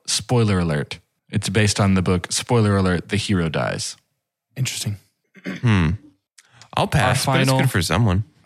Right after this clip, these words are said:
Speaker 1: Our final Rumpelstiltskin movie. Slain during a ferocious fight and reborn with supernatural powers, one man stands between demonic forces bent on hastening the apocalypse and a ragtag group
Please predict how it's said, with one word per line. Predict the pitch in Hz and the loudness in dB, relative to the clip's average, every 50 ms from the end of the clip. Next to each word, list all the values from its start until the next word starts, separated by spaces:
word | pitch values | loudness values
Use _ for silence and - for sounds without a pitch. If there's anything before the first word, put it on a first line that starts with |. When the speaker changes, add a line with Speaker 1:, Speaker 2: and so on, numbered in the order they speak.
| - - | -6 -2
Speaker 1:
Our | 123 131 | -2 -2
final | - - 147 147 151 147 127 | 0 0 0 0 2 2 2
Rumpelstiltskin | 117 120 117 117 120 110 104 - - - 107 101 - - - 98 95 | 2 2 2 0 0 0 -2 -2 -2 0 0 0 0 0 0 0 2
movie. | 90 87 85 78 78 71 - - _ _ _ _ _ | 2 0 0 0 -2 -4 -6 -8 _ _ _ _ _
Slain | - - - - - 147 135 131 123 123 120 123 127 131 135 135 | -4 -2 -2 0 0 2 2 2 2 4 4 4 4 4 2 2
during | 117 113 107 113 117 117 | 2 2 2 4 4 2
a | 113 110 | 2 0
ferocious | - - 107 92 90 92 107 117 117 - - 135 120 - - | 0 0 0 0 0 2 2 2 2 2 2 0 -2 -2 -4
fight | - - - 107 78 65 62 - - - _ _ _ _ _ _ _ _ _ _ _ _ | -6 -4 -2 -2 -2 -2 -2 -6 -8 -10 _ _ _ _ _ _ _ _ _ _ _ _
and | - 107 107 104 101 | 0 2 2 4 4
reborn | 123 147 143 113 131 131 123 117 113 117 117 | 2 2 2 0 0 2 2 4 4 2 2
with | 107 117 - | 2 0 0
supernatural | - - - - 139 - 120 113 107 98 92 92 - - 92 87 | -2 -2 -2 -2 0 0 0 2 2 2 0 0 0 -2 -2 -2
powers, | - - 85 71 69 65 65 71 76 - - - _ - - - _ _ _ _ _ _ _ | -2 -4 -4 -4 -4 -4 -4 -4 -6 -6 -8 -10 _ -20 -20 -20 _ _ _ _ _ _ _
one | - 131 143 147 143 | 0 2 2 4 4
man | 131 131 127 123 123 | 4 4 4 2 2
stands | - - - 120 113 113 113 - | 0 0 0 2 2 2 2 2
between | - 110 - - 117 113 113 | 0 -2 0 2 2 2 2
demonic | 104 110 98 107 107 110 110 107 | 2 2 2 2 2 2 0 -2
forces | - - 117 107 104 - - 107 95 - | -2 -2 0 0 0 0 0 0 -2 0
bent | - 113 110 110 104 - - - | 0 0 0 2 0 -2 -6 -2
on | 104 113 113 110 110 107 104 - | 0 2 2 2 2 0 -2 -4
hastening | - - 131 139 120 - - - 120 107 101 104 107 107 107 107 90 | -4 0 0 2 2 0 2 2 2 4 4 4 4 2 0 0 0
the | 113 120 107 | 0 2 2
apocalypse | 104 98 - 92 90 95 - - 87 85 87 85 - - - - - _ - - - - _ _ _ _ | 2 0 0 0 -2 -2 -2 -2 0 0 0 -2 -2 -4 -6 -6 -8 _ -20 -20 -20 -20 _ _ _ _
and | 98 98 | 0 2
a | 98 90 | 2 4
ragtag | 87 98 113 120 123 107 98 - 113 113 110 98 - | 4 4 2 2 0 -2 -2 0 2 2 2 2 0
group | - 117 117 113 107 - - | 0 2 2 2 2 0 -6